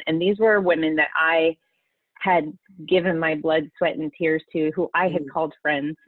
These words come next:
Speaker 1: And one, in fact, my husband married them. You know, he, he
Speaker 2: Mm-hmm.
Speaker 1: did their wedding and all this stuff. And, and they just completely sabotaged me. And, uh, still to this day,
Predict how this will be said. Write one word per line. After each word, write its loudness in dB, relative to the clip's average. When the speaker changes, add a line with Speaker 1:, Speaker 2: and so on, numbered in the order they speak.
Speaker 1:
And 0
one, 0
in 0
fact, -4
my -10
husband -6
married -4
them. -4
You -2
know, 0
he, -4
he 0
Speaker 2:
Mm-hmm. -10
Speaker 1:
did 0
their 4
wedding 0
and -2
all 0
this -2
stuff. 0
And, -2
and 0
they 2
just 0
completely -2
sabotaged -4
me. -12
And, 0
uh, 2
still -2
to -8
this 0
day, -2